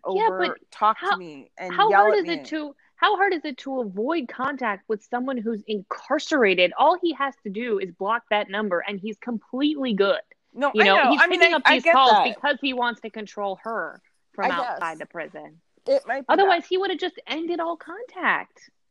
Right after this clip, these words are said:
Speaker 2: Oh my
Speaker 1: You know, and
Speaker 2: gosh.
Speaker 1: obviously, I don't know what their contract with the show was, you know, and whether he had to take that particular call because he was on camera and he, you know, was contractually obligated to or something, 'cause it was the only way that T L C was gonna be able to get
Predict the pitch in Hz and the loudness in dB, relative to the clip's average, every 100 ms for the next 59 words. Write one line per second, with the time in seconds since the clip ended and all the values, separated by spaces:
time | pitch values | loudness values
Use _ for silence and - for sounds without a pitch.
0 | _ - 180 185 226 277 311 302 330 339 | _ -20 -10 -4 0 2 4 2 2 -2
1 | 320 311 269 294 285 254 240 226 - 208 | -4 -4 -2 -2 -4 -4 -4 -6 -6 -6
2 | 196 190 185 _ _ - 233 226 208 196 | -4 -4 -8 _ _ -10 -4 -4 -4 -6
3 | 190 190 175 - - 202 196 196 156 151 | -4 -8 -10 -12 -4 0 0 0 -2 -6
4 | 92 - 180 185 170 160 175 175 175 165 | -6 -12 -10 -6 -6 -6 -4 -4 -2 -4
5 | 160 156 _ _ _ 208 180 185 185 170 | -4 -8 _ _ _ -8 0 2 2 0
6 | - 175 156 165 - - 170 - 233 226 | -4 -6 -4 -2 -2 -4 -16 -6 -4 -2
7 | 202 175 160 180 170 160 156 156 156 165 | -2 -2 -6 -2 -2 0 -4 -6 -10 -12
8 | - 156 151 139 135 - 185 180 175 170 | -10 -6 -6 -8 -12 -8 -2 -2 0 0
9 | 160 156 156 143 - 156 139 147 - - | 0 -6 -14 -16 -10 -10 -10 -14 -18 -4
10 | 156 143 151 139 143 151 147 147 143 - | -4 -4 -10 -4 -4 -4 -6 -6 -8 -8
11 | 147 143 156 147 160 143 143 156 147 151 | -6 -6 -6 -6 -6 -8 -10 -10 -10 -8
12 | 156 147 151 143 - - 147 139 240 214 | -10 -10 -10 -10 -12 -10 -10 -8 -4 -4
13 | 165 147 139 139 139 139 139 135 | -4 -10 -14 -16 -16 -14 -12 -14